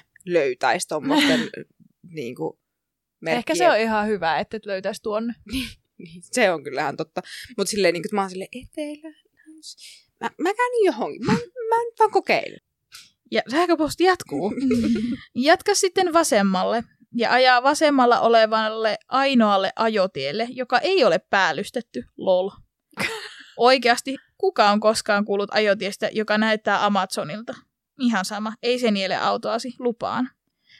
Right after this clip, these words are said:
Speaker 2: Aitaa
Speaker 1: What?
Speaker 2: vasten on roskia nojaamassa, kuten vanha sohva ja muuta.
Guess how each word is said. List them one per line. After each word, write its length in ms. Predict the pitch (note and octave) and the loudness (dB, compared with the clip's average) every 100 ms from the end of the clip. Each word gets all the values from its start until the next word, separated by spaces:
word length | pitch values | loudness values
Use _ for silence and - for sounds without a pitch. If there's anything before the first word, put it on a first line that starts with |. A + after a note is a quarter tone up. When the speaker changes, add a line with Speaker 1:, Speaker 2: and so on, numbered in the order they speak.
| - | -8
Speaker 2:
Aitaa 340 | - D4 F4+ E4+ | 2 2 4 2
Speaker 1:
What? 80 | C#4 | 4
Speaker 2:
vasten 340 | C4 - A#3 | 0 0 2
on 120 | A3 | 2
roskia 480 | A#3 A#3+ - - G3+ | 2 -2 -2 -4 -2
nojaamassa, 640 | F#3+ F#3+ G3 G3+ A3+ - C4 - _ _ _ | -2 -4 -6 -6 -8 -8 -10 -12 _ _ _
kuten 300 | C4+ B3+ C4 | -2 0 4
vanha 280 | C#4+ D4+ D4 | 4 2 0
sohva 400 | D4 C4+ C4 A3 | 0 0 0 -2
ja 180 | G#3 G3 | 0 -2
muuta. 420 | F#3+ F3+ G#3+ | -2 -6 -6